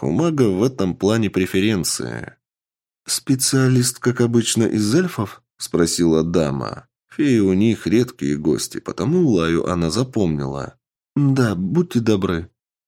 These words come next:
Минутку". Девушка начала щелкать по клавиатуре. "Вам повезло,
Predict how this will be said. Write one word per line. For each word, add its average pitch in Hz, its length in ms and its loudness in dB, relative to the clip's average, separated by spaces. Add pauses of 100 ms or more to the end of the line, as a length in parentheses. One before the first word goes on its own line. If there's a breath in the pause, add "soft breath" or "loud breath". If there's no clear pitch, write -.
Минутку". 113 800 0 (240)
Девушка 151 560 2
начала 117 420 4
щелкать 90 560 0
по 85 100 -2
клавиатуре. 90 1000 2 (300)
"Вам 143 420 0
повезло, 175 580 2